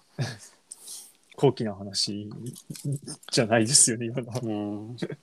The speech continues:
Speaker 1: やー。まあ、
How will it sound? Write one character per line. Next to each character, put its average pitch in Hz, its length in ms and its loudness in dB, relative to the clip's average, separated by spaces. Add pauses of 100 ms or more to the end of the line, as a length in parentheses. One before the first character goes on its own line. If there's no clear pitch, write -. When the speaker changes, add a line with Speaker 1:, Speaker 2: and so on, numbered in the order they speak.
(2500)
Speaker 1:
や 98 360 -4
ー。 101 60 -14 (2750)
ま 107 220 0
あ、 - 160 2